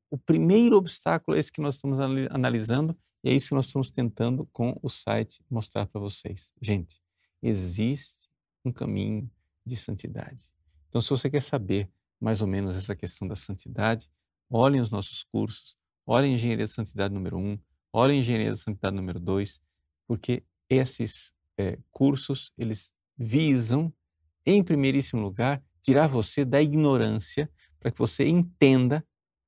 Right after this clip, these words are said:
o que é ser santo. Que esse negócio que você é, é um cristão, você é um cristão bonzinho, santo é outra coisa. Tá? E, e, e as pessoas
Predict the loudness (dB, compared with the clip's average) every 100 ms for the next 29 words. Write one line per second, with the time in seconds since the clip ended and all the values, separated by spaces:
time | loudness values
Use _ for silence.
0 | _ _ -10 0 2 2 0 -2 -4 -6
1 | _ _ _ _ -2 4 6 6 4 4
2 | 2 2 0 0 2 4 6 6 4 -2
3 | _ _ _ -2 0 0 0 -2 0 0
4 | 0 2 4 6 6 4 2 6 6 6
5 | 2 -8 2 4 4 0 0 0 8 8
6 | 8 -4 _ _ _ _ _ -14 -14 _
7 | _ _ _ _ _ _ _ _ _ _
8 | -4 -2 -2 -8 _ _ _ _ _ _
9 | _ _ _ _ _ _ _ _ _ _
10 | _ _ _ _ _ _ _ -8 -6 -6
11 | -6 -4 -4 -4 -4 -4 -2 -2 -4